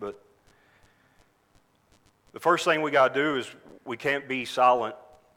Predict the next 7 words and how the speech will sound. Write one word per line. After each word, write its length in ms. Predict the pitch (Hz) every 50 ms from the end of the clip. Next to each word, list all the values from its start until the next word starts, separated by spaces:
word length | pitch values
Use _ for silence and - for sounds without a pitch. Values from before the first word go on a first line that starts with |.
| _ _ _ _ _ _ _ _ _ _ _ _ _ _
about 260 | - 104 120 117 117
our 160 | 117 113 110 110
faith. 480 | - 123 117 113 98 87 - - - _ _ _ _ _ _ _ _ _ _ _ _ _ _ _ _ _ _ _ _ _ _ _ _ _ _ _ _ _ _ _ -
That's 160 | 107 120 120
first 260 | - 127 123 117 -
and 100 | 120 95
foremost. 520 | - 110 120 113 110 101 90 90 87 -